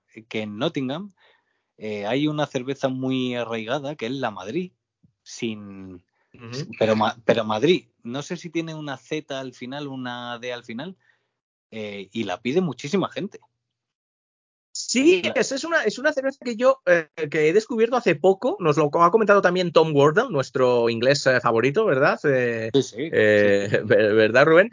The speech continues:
Speaker 2: Y, y sí, que es una ce-, es una cerveza inglesa que la, que la han llamado Madrid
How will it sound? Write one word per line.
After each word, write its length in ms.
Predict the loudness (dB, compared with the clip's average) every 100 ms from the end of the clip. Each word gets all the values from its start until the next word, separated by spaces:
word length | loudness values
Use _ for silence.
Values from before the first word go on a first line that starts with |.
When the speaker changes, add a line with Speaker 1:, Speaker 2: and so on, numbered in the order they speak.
| -6
Speaker 2:
Y, 480 | -4 -2 -2 -6 -8
y 40 |
sí, 180 | -6 -4
que 240 | -2 -2 -2
es 80 |
una 160 | 0 2
ce-, 100 | 2
es 120 | 0
una 180 | 2 4
cerveza 260 | 4 4 2
inglesa 480 | 2 2 0 -2 -4
que 140 | -2
la, 240 | 0 -2
que 120 | -2 -2
la 80 |
han 80 | 2
llamado 300 | 4 4 6
Madrid 440 | 6 4 4 0